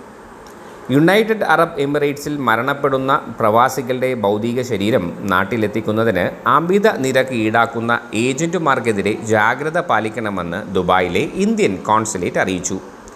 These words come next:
ഏജന്റുമാരുടെ ചൂഷണം സംബന്ധിച്ച് നിരവധി പരാതികൾ കോൺസുലേറ്റിന് ലഭിച്ചിട്ടുണ്ട്. കോൺസുലേറ്റ് അംഗീകരിച്ച നിരക്കുകൾ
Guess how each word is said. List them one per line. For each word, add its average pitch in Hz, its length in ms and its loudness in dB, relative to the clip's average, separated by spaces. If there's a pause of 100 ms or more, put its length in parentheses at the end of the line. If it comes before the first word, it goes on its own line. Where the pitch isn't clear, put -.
(640)
ഏജന്റുമാരുടെ 196 720 2 (120)
ചൂഷണം 175 460 -4
സംബന്ധിച്ച് 139 520 -4 (160)
നിരവധി 170 480 2
പരാതികൾ 127 500 2 (140)
കോൺസുലേറ്റിന് 123 720 -2 (120)
ലഭിച്ചിട്ടുണ്ട്. 107 580 -2 (720)
കോൺസുലേറ്റ് 190 600 2
അംഗീകരിച്ച 147 440 -2
നിരക്കുകൾ 123 520 0